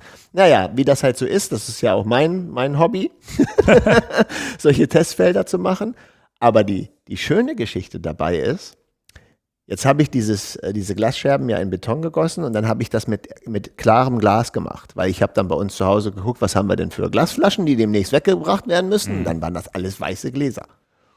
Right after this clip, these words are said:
Speaker 1: Honig und was ist nicht alles
Speaker 2: Ja,
Speaker 1: für
Speaker 2: ja, ja.
Speaker 1: weiße, <laughs> so, alles weiße Gläser.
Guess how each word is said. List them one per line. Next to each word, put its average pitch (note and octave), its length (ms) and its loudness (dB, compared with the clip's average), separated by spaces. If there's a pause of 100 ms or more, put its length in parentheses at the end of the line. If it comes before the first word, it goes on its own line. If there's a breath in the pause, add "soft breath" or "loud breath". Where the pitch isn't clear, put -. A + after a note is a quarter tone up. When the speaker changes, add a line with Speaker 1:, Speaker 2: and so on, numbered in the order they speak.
(140)
Speaker 1:
Honig D#3 560 8
und A2+ 100 0
was D#3 160 6
ist D3+ 160 0
nicht E3 160 6
alles E3 200 8
Speaker 2:
Ja, D#3 40 10
Speaker 1:
für D#3 140 10
Speaker 2:
ja, D3+ 60 8
ja. C#3+ 60 8 (100)
Speaker 1:
weiße, G3 260 4
<laughs> G3 80 -4
so, E3 260 2
alles A#3+ 320 6
weiße E3+ 400 4
Gläser. F3 460 2